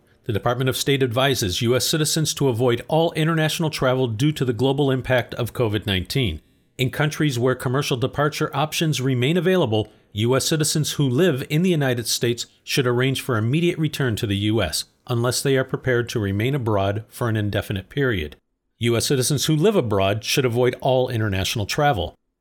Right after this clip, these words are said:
Many countries are experiencing covid nineteen outbreaks and implementing travel restrictions and mandatory quarantines, closing borders, and prohibiting non-citizens from entry with little advance notice.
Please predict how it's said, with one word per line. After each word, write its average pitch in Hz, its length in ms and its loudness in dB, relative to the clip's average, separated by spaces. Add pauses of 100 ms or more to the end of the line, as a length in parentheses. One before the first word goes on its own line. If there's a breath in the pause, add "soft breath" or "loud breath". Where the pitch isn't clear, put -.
(120)
Many 110 220 0
countries 135 420 0
are 131 120 4
experiencing 160 680 0
covid 160 360 2
nineteen 151 420 0
outbreaks 180 540 2
and 139 260 -2
implementing 165 480 2
travel 160 320 2
restrictions 151 640 0
and 127 240 -2
mandatory 143 540 0
quarantines, 117 880 0 (160)
closing 151 400 2
borders, 131 500 2
and 135 140 -2
prohibiting 123 520 0
non-citizens 135 800 0
from 117 300 -4
entry 143 500 -2
with 123 240 0
little 143 320 2
advance 101 480 0
notice. 120 460 0